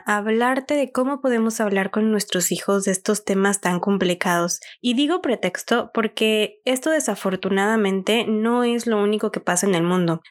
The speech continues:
También existen los problemas de racismo, los problemas de clasismo,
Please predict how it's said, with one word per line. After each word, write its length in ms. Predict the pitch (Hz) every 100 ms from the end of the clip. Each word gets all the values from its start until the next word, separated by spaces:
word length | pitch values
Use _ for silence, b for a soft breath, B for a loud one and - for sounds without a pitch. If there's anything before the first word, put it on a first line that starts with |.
| -
También 320 | 254 254 285
existen 400 | 302 262 262 277
los 140 | 254
problemas 500 | - 196 214 220 226
de 60 | 214
racismo, 760 | 185 170 - 254 - 277 277 254
los 160 | - 208
problemas 480 | - 185 190 196 185
de 80 | 175
clasismo, 800 | 165 165 - 254 - 247 240